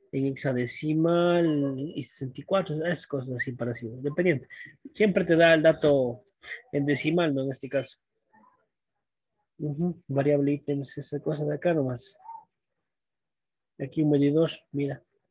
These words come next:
Medidor, tú puedes obtener desde acá, da igual, clic derecho en esta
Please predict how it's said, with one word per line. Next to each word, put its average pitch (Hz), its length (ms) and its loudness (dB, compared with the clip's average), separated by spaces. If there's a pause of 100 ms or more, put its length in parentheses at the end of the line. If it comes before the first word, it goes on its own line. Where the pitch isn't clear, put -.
(840)
Medidor, 147 560 2
tú 151 100 -8
puedes 156 240 2
obtener 147 380 0
desde 147 220 -2
acá, 170 220 2
da 165 120 4
igual, 156 240 0
clic 175 180 2
derecho 175 360 2
en 170 40 0
esta 160 240 -10